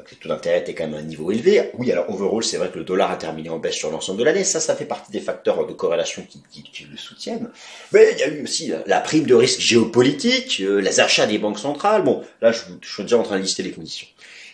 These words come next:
Dites-vous bien une chose. Ceux qui attendent de longue date que l'or s'affranchisse pas comme ça sur une séance, parce que c'est ce qu'il a fait. Euh, il a, il a fait un, un, un, ici en journalier, voilà. Euh, l'or a fait,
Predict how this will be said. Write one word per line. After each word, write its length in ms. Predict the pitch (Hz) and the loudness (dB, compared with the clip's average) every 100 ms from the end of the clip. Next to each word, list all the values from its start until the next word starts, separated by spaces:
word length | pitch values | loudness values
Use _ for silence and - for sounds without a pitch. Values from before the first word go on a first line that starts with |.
| _ | _
Dites-vous 200 | 160 185 | -8 6
bien 160 | 226 185 | 8 8
une 80 | |
chose. 360 | - - - - _ _ _ _ | 4 -2 -6 -10 _ _ _ _
Ceux 200 | - 214 | -4 -4
qui 160 | 123 | 4
attendent 340 | 127 - 185 131 | 4 4 2 2
de 60 | |
longue 300 | 95 110 113 | 4 4 4
date 460 | 92 78 - - - _ _ _ _ _ _ | 2 -4 -6 -14 -16 _ _ _ _ _ _
que 100 | - | -2
l'or 640 | 98 120 156 190 85 - _ _ _ _ - | 6 8 8 2 -4 -12 _ _ _ _ -6
s'affranchisse 920 | - 135 - 135 - 190 214 - - _ - | 2 2 2 0 0 -2 -2 -4 -8 _ 2
pas 280 | 185 190 - | 4 4 2
comme 140 | 123 | 2
ça 200 | - 180 | 4 4
sur 220 | 175 117 | 4 0
une 100 | 120 | -2
séance, 320 | 120 175 156 | 0 2 0
parce 160 | - - | 0 -6
que 160 | 104 95 - - - | -6 -8 -14 -20 -14
c'est 140 | 117 | -10
ce 60 | - | 0
qu'il 120 | 151 | 2
a 60 | |
fait. 440 | - 202 - - - _ _ - | 4 4 4 -4 -20 _ _ -14
Euh, 40 | - | -8
il 100 | 98 | -6
a, 100 | 101 | -2
il 100 | 107 | 0
a 60 | - | 0
fait 140 | 131 | 0
un, 100 | 113 | -2
un, 540 | 101 101 95 95 90 76 | -2 -4 -4 -4 -4 -6
un, 60 | |
ici 320 | - - - - | -4 -2 -2 -4
en 100 | 95 | -4
journalier, 440 | 101 104 104 190 | -2 2 2 2
voilà. 360 | 190 202 - - - 110 | 4 4 2 -8 -16 -14
Euh, 40 | - - - _ | -14 -14 -18 _
l'or 380 | 117 120 190 - | 4 6 8 6
a 60 | |
fait, 500 | - - - 240 - | 0 4 4 4 -6